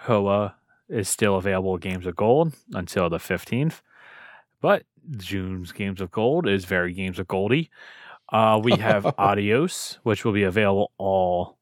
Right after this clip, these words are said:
Speaker 1: month long. This is an adventure game, one to two hours, so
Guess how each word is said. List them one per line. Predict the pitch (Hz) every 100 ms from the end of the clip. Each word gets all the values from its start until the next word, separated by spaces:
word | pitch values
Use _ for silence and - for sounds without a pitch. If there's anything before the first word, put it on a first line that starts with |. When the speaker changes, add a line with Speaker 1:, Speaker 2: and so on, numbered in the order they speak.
| -
Speaker 1:
month | 101 92 90 -
long. | 92 113 156 - - - - -
This | 101 92
is | 98 95 92
an | 95
adventure | 90 87 98 90 101
game, | 101 117 135
one | 101 98
to | 90
two | - 101
hours, | 87 95 113 147
so | - 85 98